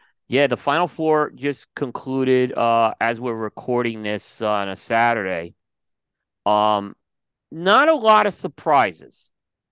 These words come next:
I don't think there were a lot of surprises that happened here.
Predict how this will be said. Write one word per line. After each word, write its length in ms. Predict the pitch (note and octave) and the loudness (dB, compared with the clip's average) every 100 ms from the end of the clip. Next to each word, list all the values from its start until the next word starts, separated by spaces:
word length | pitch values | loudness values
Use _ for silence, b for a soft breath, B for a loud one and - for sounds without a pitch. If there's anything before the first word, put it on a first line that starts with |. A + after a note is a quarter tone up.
| _ | _
I 100 | C3+ | 0
don't 160 | E3+ G3 | 0 -2
think 120 | F#3 | -4
there 100 | E3+ | -2
were 140 | D#3+ | 0
a 80 | D3 | 0
lot 200 | C#3 C3+ | 0 0
of 60 | C3 | -2
surprises 600 | A#2 - A#2+ A#2+ G#2+ G2+ | -12 -4 0 0 -4 -8
that 140 | G2 | -6
happened 420 | G2 F2 - D#2 | -2 -2 -4 -16
here. 280 | E2+ A#1 - | -20 -20 -20